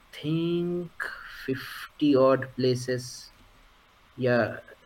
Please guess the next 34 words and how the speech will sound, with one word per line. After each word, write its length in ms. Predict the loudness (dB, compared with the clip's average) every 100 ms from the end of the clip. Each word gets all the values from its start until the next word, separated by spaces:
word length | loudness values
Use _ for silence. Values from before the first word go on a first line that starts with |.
| -20 -20 -20 -20 -20 -16 -2
yeah, 340 | 2 2 0
fifty 600 | -8 -8 0 2 4 2
to 120 | 0
sixty 380 | -2 -4 -4 2
odd 240 | 2 2 2
places. 540 | 0 2 0 -2 -10 -20 -20 -20 -20 -18
So 280 | 0 0 0 -6 -6
in 220 | -2 0 0
three 220 | 0 0
hundred 320 | 2 4 4
and 160 | 4 2
seventy-eighth 800 | 2 2 0 2 4 4 2 -4
position 400 | 2 4 4 2
in 120 | 2 4
the 100 | 8
world. 260 | 10 8 2 -16 -12
So 200 | -4 -4 -4 -16 _ -2
I'm 180 | 2
happy 260 | 6 6 6
with 160 | 2 4
that 240 | 4 4
overall, 480 | 0 4 6 6 4 -4 _ -14 -6
uh, 320 | -4 -2 0 0
after 260 | -2 -2
twenty 300 | -2 0 2
game 240 | 2 2 4
weeks. 220 | 2 0
So 380 | -8 -4 -4 -6 _ _ _ _ _ -4
looking 280 | -2 -2 2
forward 360 | 4 6 4
to 60 | 4
the 80 | 2
boosts 760 | 2 2 2 -2 -10 -12 -14 -8
that 180 | -6